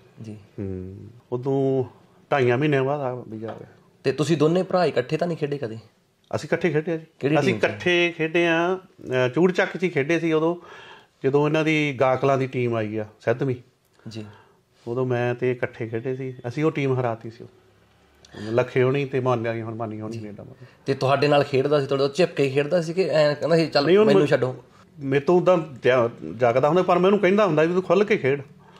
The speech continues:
Speaker 2: ਚੱਲ ਕੀ ਨਾ, ਜਿੱਥੋਂ ਤੇਰਾ ਜੀਅ ਕਰਦਾ ਫੜ ਲਾ, ਲੱਗ ਜਾ, ਮੈਨੂੰ ਨਾ ਪੁੱਛੀ।" ਤਾਂ ਫਿਰ ਉਹ, ਫਿਰ ਉਹ ਹੌਸਲਾ ਫੜ ਲੈਂਦਾ, ਫਿਰ ਕਹਿੰਦਾ, "ਕੋਈ ਨਹੀਂ।"
Speaker 1: ਯਾਨੀ ਕਿ ਕੋਈ ਨਹੀਂ।
Speaker 2: ਹਾਂ।
Speaker 1: ਜੀ, ਜੀ। ਤੇ ਜੱਫੇ ਵਧੀਆ ਲਾਉਂਦਾ
Speaker 2: ਜੱਫੇ
Speaker 1: ਸੀਗਾ?
Speaker 2: ਵਧੀਆ ਜੀ।
Speaker 1: ਜੀ, ਜੀ।
Speaker 2: ਜੱਫੇ ਬ-, ਉਹਦੇ ਲਗਾਵ ਮੇਰੇ ਨਾਲੋਂ ਵੀ ਜ਼ਿਆਦੇ ਸੀਗੇ।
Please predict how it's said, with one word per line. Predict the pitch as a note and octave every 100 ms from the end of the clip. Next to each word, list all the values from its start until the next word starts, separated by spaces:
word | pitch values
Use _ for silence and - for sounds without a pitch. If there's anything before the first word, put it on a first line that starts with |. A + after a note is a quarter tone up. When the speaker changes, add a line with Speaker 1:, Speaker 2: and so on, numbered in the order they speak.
| - - _ -
Speaker 2:
ਚੱਲ | D3+
ਕੀ | F#3 F3+
ਨਾ, | D#3+
ਜਿੱਥੋਂ | E3 F#3+
ਤੇਰਾ | F#3 G3
ਜੀਅ | E3+ E3
ਕਰਦਾ | E3+ D#3+
ਫੜ | C3+ C3+
ਲਾ, | D3+ A#2 A2+ _ -
ਲੱਗ | C3
ਜਾ, | C#3+ D3+
ਮੈਨੂੰ | D3 D3+ D#3
ਨਾ | C#3
ਪੁੱਛੀ।" | B2+ A#2+ A2 - _ _ - - - - - - _ _
ਤਾਂ | C#3
ਫਿਰ | C3+ D#3
ਉਹ, | E3
ਫਿਰ | D3 D#3
ਉਹ | D#3+
ਹੌਸਲਾ | E3 B2+ B2
ਫੜ | B2+ B2+
ਲੈਂਦਾ, | C#3 C#3+
ਫਿਰ | C3 B2
ਕਹਿੰਦਾ, | C3 C3
"ਕੋਈ | - -
ਨਹੀਂ।" | - - _ - A#2+ A#2+
Speaker 1:
ਯਾਨੀ | B2
ਕਿ | B2+
ਕੋਈ | G2+ A2+
ਨਹੀਂ। | G#2 G#2
Speaker 2:
ਹਾਂ। | A2 A#2 G#2 G2 A#2+
Speaker 1:
ਜੀ, | G#2+ G2+
ਜੀ। | G#2+ G2+ G2+ - - - _ -
ਤੇ | A2+ A2
ਜੱਫੇ | B2 C#3
ਵਧੀਆ | A#2 B2
ਲਾਉਂਦਾ | C3+ A2 B2
Speaker 2:
ਜੱਫੇ | - C3+
Speaker 1:
ਸੀਗਾ? | A2
Speaker 2:
ਵਧੀਆ | A#2 A#2
ਜੀ। | G#2+
Speaker 1:
ਜੀ, | G#2+
ਜੀ। | G#2
Speaker 2:
ਜੱਫੇ | G#2+ A2 C3
ਬ-, | B2 A#2 B2 -
ਉਹਦੇ | F3
ਲਗਾਵ | F3 D3+ D#3+ F3
ਮੇਰੇ | E3+ D#3 D#3+
ਨਾਲੋਂ | E3
ਵੀ | D#3+
ਜ਼ਿਆਦੇ | D3 B2+ A#2
ਸੀਗੇ। | - B2+